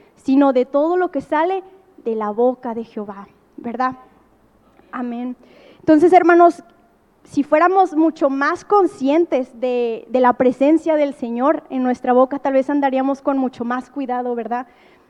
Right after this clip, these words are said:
De ambas cosas, de, de cómo podemos bendecir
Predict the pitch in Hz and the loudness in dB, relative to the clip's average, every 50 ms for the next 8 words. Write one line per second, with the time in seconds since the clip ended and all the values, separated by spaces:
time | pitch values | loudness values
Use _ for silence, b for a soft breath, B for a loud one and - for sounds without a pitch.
0 | b b b _ _ _ _ _ _ 285 220 208 208 277 285 269 262 254 - 269 | b b b _ _ _ _ _ _ -20 -20 -4 0 2 2 2 2 0 0 0
1 | 330 370 381 392 370 359 - - 415 415 - 403 349 302 262 269 254 254 262 262 | 0 2 2 2 0 0 -2 -2 -2 -2 0 0 0 2 2 0 0 0 -2 -2
2 | 262 - 294 294 320 349 349 359 349 311 285 285 285 294 320 330 311 277 254 285 | 4 4 4 6 8 8 6 6 6 4 4 6 6 6 6 4 4 2 0 0
3 | 277 269 269 247 247 240 - - 302 339 392 415 403 | 2 2 0 -2 -2 -6 -2 0 0 2 2 0 -2